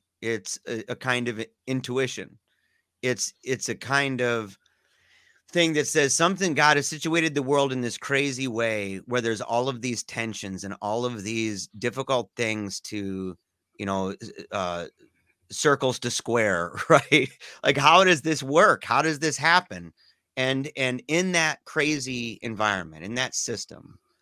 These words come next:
that there's a priority of the heart and there's a stability of the heart, and that that heart,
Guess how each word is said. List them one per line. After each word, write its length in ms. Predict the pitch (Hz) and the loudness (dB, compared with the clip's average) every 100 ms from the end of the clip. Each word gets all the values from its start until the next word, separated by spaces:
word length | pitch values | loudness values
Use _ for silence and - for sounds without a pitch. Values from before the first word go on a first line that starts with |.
| _ _ _ | _ _ _
that 320 | 110 120 120 - | -4 2 2 2
there's 240 | 127 120 | 0 0
a 40 | 107 | -4
priority 560 | - 127 131 151 160 127 | -4 2 2 4 2 -2
of 100 | 90 | -4
the 80 | |
heart 300 | 90 90 82 _ _ _ _ _ _ _ | -10 -10 -12 _ _ _ _ _ _ _
and 140 | 120 131 | -4 0
there's 180 | 143 127 | 0 -2
a 80 | |
stability 580 | 135 156 131 180 254 175 | -4 -4 2 4 4 2
of 120 | 98 80 | -6 -8
the 100 | 85 | -14
heart, 260 | 80 - _ _ _ _ _ _ - | -14 -20 _ _ _ _ _ _ -8
and 140 | 131 | -2
that 120 | 151 | 0
that 240 | 160 139 120 | 2 0 2
heart, 400 | 151 185 170 | 4 2 0